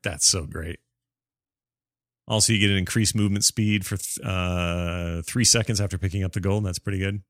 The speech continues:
Anyway, there's a bunch of these,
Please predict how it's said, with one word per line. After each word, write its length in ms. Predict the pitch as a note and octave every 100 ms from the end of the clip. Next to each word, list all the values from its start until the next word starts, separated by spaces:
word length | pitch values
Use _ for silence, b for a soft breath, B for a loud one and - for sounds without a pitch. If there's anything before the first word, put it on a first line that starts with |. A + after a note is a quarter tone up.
| _ _ _ _ _ _ _ _ _ _ _ _ _ _ _ -
Anyway, 380 | D#3+ C3 F#2 E2 _ _ _ _ _ _ _ _ _ _ _ _ _ _ _
there's 140 | C#3+ C3
a 60 |
bunch 200 | A2 G2+
of 80 | G2+
these, 240 | F2+ E2+